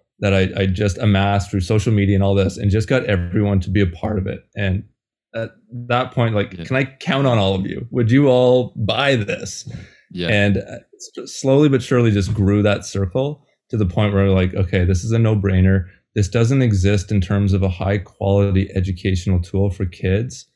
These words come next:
Speaker 1: So, you know, I don't think this is gonna make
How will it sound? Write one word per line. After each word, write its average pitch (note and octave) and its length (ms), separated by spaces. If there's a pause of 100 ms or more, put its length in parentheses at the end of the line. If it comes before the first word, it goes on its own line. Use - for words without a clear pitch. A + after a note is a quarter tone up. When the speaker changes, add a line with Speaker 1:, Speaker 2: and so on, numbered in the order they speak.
(320)
Speaker 1:
So, G2 680
you G#2+ 140
know, F#2+ 200
I A#2 80
don't C#3 180
think C3 140
this A#2 160
is G2+ 100
gonna G#2 220
make G2+ 360